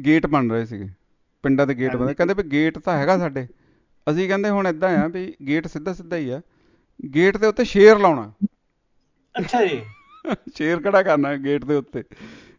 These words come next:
Speaker 1: ਹੈਂ? ਤੇ ਉਹ ਮਿਸਤਰੀ, ਉਹੀ ਮਿਸਤਰੀ, ਹੈਂ? ਕਹਿੰਦੇ, "ਠੀਕ ਹੈ ਜੀ, ਕਰ ਦਾਂਗੇ ਜੀ।"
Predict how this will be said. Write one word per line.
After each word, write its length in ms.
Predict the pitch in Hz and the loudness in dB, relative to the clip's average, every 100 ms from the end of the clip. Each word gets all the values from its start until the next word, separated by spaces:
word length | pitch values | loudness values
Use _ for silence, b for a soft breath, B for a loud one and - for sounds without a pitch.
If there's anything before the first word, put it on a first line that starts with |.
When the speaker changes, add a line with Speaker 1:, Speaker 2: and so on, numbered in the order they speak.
| - | -6
Speaker 1:
ਹੈਂ? 140 | 156 202 _ b b b _ - | -4 -4 _ b b b _ 0
ਤੇ 500 | 165 165 156 143 - 285 294 _ _ _ _ _ _ _ _ | 4 4 4 2 0 -10 -20 _ _ _ _ _ _ _ _
ਉਹ 120 | 175 190 | -2 0
ਮਿਸਤਰੀ, 560 | 175 180 196 208 165 147 - | 0 0 -4 -4 -6 -12 -4
ਉਹੀ 220 | 156 185 | 2 4
ਮਿਸਤਰੀ, 460 | 208 214 208 180 151 _ _ - | 4 2 2 0 0 _ _ -10
ਹੈਂ? 180 | - 165 175 b b _ - | -2 -2 -2 b b _ 0
ਕਹਿੰਦੇ, 220 | 170 202 | 4 4
"ਠੀਕ 300 | 196 185 185 | 2 0 2
ਹੈ 140 | 190 | 4
ਜੀ, 80 | 208 - b b b _ - _ _ | 2 -2 b b b _ -12 _ _
ਕਰ 180 | - 147 | 2 2
ਦਾਂਗੇ 300 | 139 165 175 | 6 8 6
ਜੀ।" 160 | 190 | 4